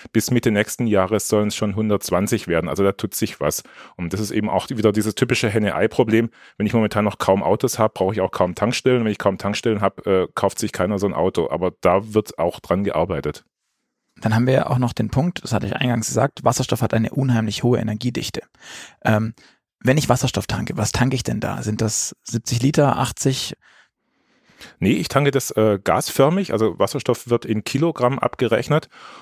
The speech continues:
Speaker 1: und obwohl es, äh, mit siebenhundert Bar in die Tanks im Auto reingepresst wird, schaffe ich trotzdem, wenn ich den gesamten Unterboden sozusagen mit Tanks fülle,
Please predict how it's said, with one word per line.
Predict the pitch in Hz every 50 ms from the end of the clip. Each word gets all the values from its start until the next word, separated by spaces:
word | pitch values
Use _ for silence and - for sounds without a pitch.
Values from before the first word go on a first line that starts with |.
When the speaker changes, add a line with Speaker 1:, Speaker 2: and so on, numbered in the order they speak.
| - _ _
Speaker 1:
und | - 113 113 117 104 - -
obwohl | 117 110 101 117 160 190
es, | 180 160 - -
äh, | - 113 117 113 110
mit | 113 113 - -
siebenhundert | - - - 143 160 180 135 143 151 135 113 98 _
Bar | 87 85 104 127 127 -
in | 120 120
die | 117 117
Tanks | - - 113 113 147 - -
im | - 117 107
Auto | - 95 113 - 120
reingepresst | 95 87 87 113 135 143 139 - - - 104 123 - - 117 110
wird, | 139 151 - - - - - - -
schaffe | - - 113 107 - 139
ich | 113
trotzdem, | - - 131 - - 143 135 120
wenn | 120
ich | 120 113 - -
den | 113 117
gesamten | 110 104 - 117 135 131 - 135
Unterboden | - - 151 196 - 160 131 113 113 120 127 151 156 147 120
sozusagen | 101 120 117 - 110 - 107 110 113 120
mit | 107 98 -
Tanks | - 107 113 139 - - -
fülle, | - - 123 131 135 120